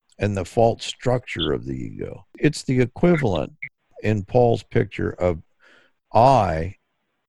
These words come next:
have been crucified with Christ." And so it is this process. The crucifixion of the I doesn't hurt. It doesn't hurt a person because the I, it, it's all a false construct anyway.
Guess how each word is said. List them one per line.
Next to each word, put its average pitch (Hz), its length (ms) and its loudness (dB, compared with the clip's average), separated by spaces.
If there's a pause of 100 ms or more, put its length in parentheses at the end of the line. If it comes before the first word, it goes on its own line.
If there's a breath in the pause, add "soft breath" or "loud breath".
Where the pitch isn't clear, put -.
have 95 240 2
been 87 240 -2
crucified 76 800 -2
with 60 220 -12
Christ." 50 640 -10 (640)
And 104 180 0
so 123 240 6
it 110 100 4
is 143 360 2
this 113 200 -2
process. 90 640 0
The - 140 -2
crucifixion 135 880 0
of 85 220 -6 (160)
the 87 140 0
I 85 380 2
doesn't 78 400 -4
hurt. 80 480 -2 (480)
It 82 180 0
doesn't 82 260 -2
hurt 139 300 4
a 85 60 -2
person - 560 -10 (800)
because 127 340 2
the 113 160 2
I, 120 260 4
it, 107 240 0
it's 107 200 -2
all 117 200 4
a 90 40 -4
false 92 380 0
construct 76 640 -4
anyway. 50 500 -6